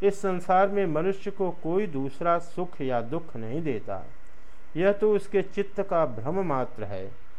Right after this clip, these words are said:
यह सारा संसार और इसके भीतर मित्र,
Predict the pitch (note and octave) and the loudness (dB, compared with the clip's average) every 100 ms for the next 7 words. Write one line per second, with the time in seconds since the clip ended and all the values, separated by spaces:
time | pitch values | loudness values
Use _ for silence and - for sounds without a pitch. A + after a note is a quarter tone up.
0 | - - C3+ D3 C#3+ D3 D3+ D#3+ D3 D3+ | -4 -4 0 0 4 6 8 8 4 2
1 | C#3+ C#3 D3+ D3+ D3+ D#3+ D#3+ - - - | 0 2 4 8 6 4 -2 -4 -4 0
2 | F3 F#3+ F#3 F#3+ D#3+ C3 F#3+ F#3+ E3 C3+ | 2 2 2 0 0 2 2 2 2 2
3 | F3 F#3 C#3 | 0 0 -2